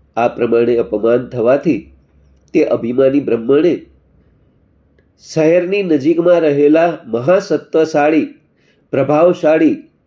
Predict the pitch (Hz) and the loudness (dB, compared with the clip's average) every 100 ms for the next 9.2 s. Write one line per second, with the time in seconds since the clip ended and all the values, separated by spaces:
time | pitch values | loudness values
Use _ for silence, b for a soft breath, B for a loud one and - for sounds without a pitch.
0 | _ - 131 143 - - 165 147 117 131 | _ -4 -2 -2 -4 -4 -2 0 0 0
1 | 120 110 101 90 82 78 _ _ _ _ | 0 0 -2 -4 -10 -14 _ _ _ _
2 | _ _ b b _ 185 220 226 139 98 | _ _ b b _ 0 0 -4 -10 -10
3 | _ _ _ _ _ - 160 170 - 196 | _ _ _ _ _ -4 -2 -2 -2 0
4 | 175 170 170 160 175 170 151 147 151 160 | 2 4 2 2 0 0 0 0 0 -2
5 | 156 156 151 - 143 147 143 139 135 131 | 0 2 2 2 0 0 0 0 -2 -4
6 | 127 139 131 113 120 107 98 90 - _ | -2 -2 -2 -2 0 0 -4 -8 -20 _
7 | _ _ b b b - 165 156 147 143 | _ _ b b b -2 0 0 -4 -2
8 | 190 175 175 170 147 143 151 156 170 131 | 0 2 2 0 0 0 0 0 0 0
9 | - | -2